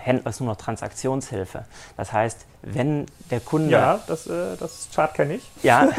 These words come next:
Speaker 2: <laughs>
Speaker 1: absolut gekauft für einige Kunden. Das heißt, wenn der Kunde auf Amazon ist und sagt, ich hätte gerne die Tasche von Marke X, Modell Y in der Farbe schwarz und dann ist er womöglich noch Prime-Kunde, dann muss man sich nichts vormachen, dann kauft er natürlich auch bei Amazon.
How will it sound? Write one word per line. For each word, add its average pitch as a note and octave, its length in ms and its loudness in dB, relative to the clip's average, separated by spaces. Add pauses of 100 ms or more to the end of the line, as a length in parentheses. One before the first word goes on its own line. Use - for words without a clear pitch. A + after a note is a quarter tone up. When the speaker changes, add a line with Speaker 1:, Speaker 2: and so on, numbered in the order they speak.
(200)
Speaker 2:
<laughs> - 340 -4
Speaker 1:
absolut D#3+ 480 6
gekauft D3 460 6
für - 160 0
einige D#3 340 2
Kunden. G3 480 -2 (220)
Das - 120 -4
heißt, B2+ 260 2
wenn E3 120 0
der F#3 80 0
Kunde E3+ 240 -2
auf - 100 -6
Amazon A2+ 420 -2
ist G#2 200 -6
und A#2 100 -10
sagt, B2 220 -2
ich - 140 -8
hätte - 160 0
gerne B2 240 0
die A2+ 100 -4
Tasche B2 320 -4
von A2 180 -6
Marke G2+ 380 -4
X, - 380 -2 (160)
Modell A2+ 360 0
Y G#2 560 -2
in C#3 120 -4
der B2 100 2
Farbe G#2 300 -4
schwarz - 540 -2 (340)
und A2+ 80 -6
dann A2+ 100 -2
ist B2 80 -4
er B2+ 80 0
womöglich A#2+ 440 -4
noch G#2+ 160 -6
Prime-Kunde, A2+ 640 -4 (360)
dann B2+ 100 -8
muss A#2+ 140 -4
man B2 100 -2
sich - 140 -10
nichts A#2+ 120 -10
vormachen, B2 360 -4
dann A2+ 100 -6
kauft - 240 -4
er A#2+ 60 -8
natürlich A2 380 -8
auch G#2 100 -10
bei - 180 -6
Amazon. G#2+ 380 -6